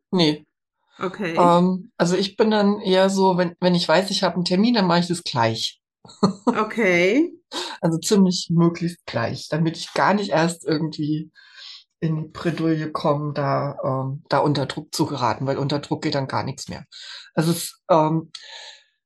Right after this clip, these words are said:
Speaker 1: so ganz stimmt's auch nicht. Es hat auch schon mal funktioniert, dass es unter Druck dann auch gut wurde.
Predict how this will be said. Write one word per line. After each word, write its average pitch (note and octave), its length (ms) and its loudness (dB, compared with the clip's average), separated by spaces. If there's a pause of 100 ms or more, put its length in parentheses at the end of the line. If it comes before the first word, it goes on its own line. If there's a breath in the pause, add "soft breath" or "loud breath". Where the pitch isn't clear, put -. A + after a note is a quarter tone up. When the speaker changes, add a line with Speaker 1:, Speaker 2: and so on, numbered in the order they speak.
(580)
Speaker 1:
so F#3 120 4
ganz G#3 260 4
stimmt's G3+ 260 -2
auch E3+ 160 4
nicht. A3 200 2
Es F#3+ 160 -4
hat G3 120 -2
auch F#3 120 0
schon F#3 180 0
mal F3 180 2
funktioniert, F3 680 0
dass F3+ 160 -2
es F3 120 -8
unter E3+ 260 -4
Druck G3+ 300 -4
dann E3+ 160 -2
auch C#3+ 200 -6
gut C4+ 380 -2
wurde. A3 520 2